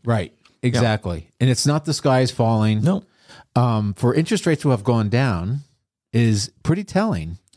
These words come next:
Speaker 1: And, and it shows, it just shows you that it doesn't follow the Fed. It shows the ten-year treasury.
Speaker 2: Exactly.
Speaker 1: Which
Speaker 2: So
Speaker 1: came
Speaker 2: watch
Speaker 1: down too.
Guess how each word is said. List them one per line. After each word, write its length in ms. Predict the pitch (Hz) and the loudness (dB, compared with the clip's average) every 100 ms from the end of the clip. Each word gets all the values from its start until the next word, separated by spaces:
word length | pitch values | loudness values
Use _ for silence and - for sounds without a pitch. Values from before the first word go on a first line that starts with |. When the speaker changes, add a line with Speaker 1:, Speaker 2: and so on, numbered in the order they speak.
| - - - _ _ _ | -20 -20 -20 _ _ _
Speaker 1:
And, 140 | 131 135 | 0 2
and 140 | 139 | 2
it 100 | 143 | 0
shows, 540 | - 190 247 247 - - - | 0 0 2 0 -2 -6 -2
it 140 | 151 | -2
just 180 | 196 - | -2 0
shows 240 | 202 226 | 0 2
you 60 | 175 | 2
that 180 | 135 143 | 2 0
it 120 | 165 | -2
doesn't 220 | 180 190 | -2 -2
follow 340 | - 165 175 139 | 0 2 2 2
the 80 | |
Fed. 260 | 117 208 151 | 0 0 0
It 40 | |
shows 300 | 120 139 131 110 | 0 0 0 0
the 80 | |
ten-year 320 | 113 123 117 107 | -2 0 0 0
treasury. 360 | 170 170 - | 0 -2 -4
Speaker 2:
Exactly. 440 | 107 98 80 - - | -6 -4 -6 -10 -12
Speaker 1:
Which 100 | 110 | -2
Speaker 2:
So 240 | 160 175 | 0 2
Speaker 1:
came 160 | 156 - | 0 0
Speaker 2:
watch 160 | 160 240 | 0 0
Speaker 1:
down 160 | 233 | 0
too. 440 | 226 311 330 220 | 0 2 2 0